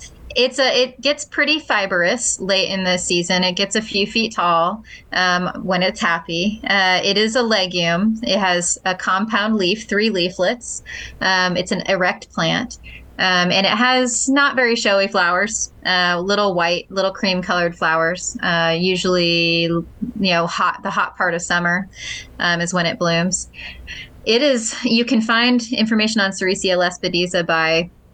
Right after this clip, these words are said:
Googling Chinese bush clover. Uh, if you're interested in how in our state, um, you're required to manage it, you can just Google state of Kansas Chinese bush clover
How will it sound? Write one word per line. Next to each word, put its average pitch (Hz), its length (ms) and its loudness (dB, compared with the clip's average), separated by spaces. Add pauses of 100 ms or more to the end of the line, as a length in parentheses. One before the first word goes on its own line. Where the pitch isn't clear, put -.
(220)
Googling 202 480 2
Chinese 185 460 -4
bush 233 220 0
clover. 226 720 0 (140)
Uh, 175 240 0
if 185 100 -6
you're 196 100 0
interested 190 460 -2
in 180 80 0
how 180 380 0
in 180 220 -2
our 175 180 0
state, 190 560 -2 (400)
um, 175 560 0
you're 175 460 2
required 175 480 0
to - 100 -6
manage 214 400 2
it, 226 160 2
you 180 120 0
can 175 420 0
just - 260 -2
Google 185 540 2
state 202 320 0
of 185 80 -6
Kansas 196 680 -2
Chinese 190 380 -2
bush 220 180 0
clover 202 640 0